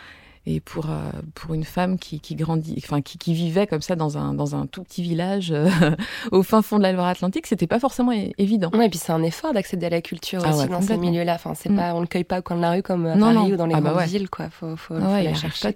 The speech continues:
Speaker 2: quoi.
Speaker 1: tout, tout cuit, quoi. C'est,
Speaker 2: Mm.
Speaker 1: faut, exactement, faut aller le chercher.
Speaker 2: Et votre papa, il était plombier ?
Speaker 1: Ouais.
Speaker 2: Il y a une chanson que j'adore dans votre deuxième album qui s'appelle La Station.
Speaker 1: Ah.
Speaker 2: Ah, elle est
Speaker 1: <laughs>
Speaker 2: géniale, cette chanson. Elle est à la fois hyper émouvante et douce, en même temps tellement drôle, quoi.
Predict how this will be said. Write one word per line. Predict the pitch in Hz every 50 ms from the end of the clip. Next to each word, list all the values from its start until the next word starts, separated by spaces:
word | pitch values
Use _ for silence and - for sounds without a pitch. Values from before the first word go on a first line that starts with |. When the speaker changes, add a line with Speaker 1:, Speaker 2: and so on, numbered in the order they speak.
| -
Speaker 2:
quoi. | - 185
Speaker 1:
tout, | 180 180 -
tout | - 208
cuit, | - - - - 190
quoi. | - - - -
C'est, | - -
Speaker 2:
Mm. | 170 165 - -
Speaker 1:
faut, | - - 160 165 -
exactement, | - 160 160 185 220 - - 196 180 165 156
faut | - 165
aller | 175 190
le | 190
chercher. | - 185 160 - - 175 160 _ _ - - - - 208 170
Speaker 2:
Et | - 185
votre | 175 180 170 - - 185
papa, | - 170 165 - 220 269
il | 277 233
était | 185 170 - 175 165
plombier ? | - - - 208 196 196 190 226 302 - _ _ - -
Speaker 1:
Ouais. | 160 160 165 - - - 170 -
Speaker 2:
Il | 180
y | 190
a |
une | 185 196
chanson | 190 - - 214 202 - - 277 269
que | 202
j'adore | 165 175 165 156 147 143 160 185 202 214 208
dans | 180 165
votre | 160 156 156 160
deuxième | 170 165 180 180 180
album | 170 170 170 185 208 208
qui | -
s'appelle | - 170 156 - 160 160
La | 151 170
Station. | - - - 190 196 - - - - 190 196 214 233 -
Speaker 1:
Ah. | - 190 147 151 - - -
Speaker 2:
Ah, | - 185 196 190 285 254
elle | 214 269
est | 240 208
Speaker 1:
<laughs> | 196 285 302
Speaker 2:
géniale, | 220 233 233 226 220 208 202 214 208 202
cette | - 175 -
chanson. | - 185 185 185 - 302 320 208
Elle | 185 175
est | 170
à | 175 180
la | 185 202 196
fois | - - 247
hyper | 240 226 - - 269 269 262
émouvante | 254 254 254 247 240 233 233 254 262 254 -
et | 202
douce, | 185 185 220 240 -
en | - 170
même | 170 165 170
temps | - 175 180
tellement | - - 196 208 214 208
drôle, | 196 190 196 208 214 208 196
quoi. | - 160 160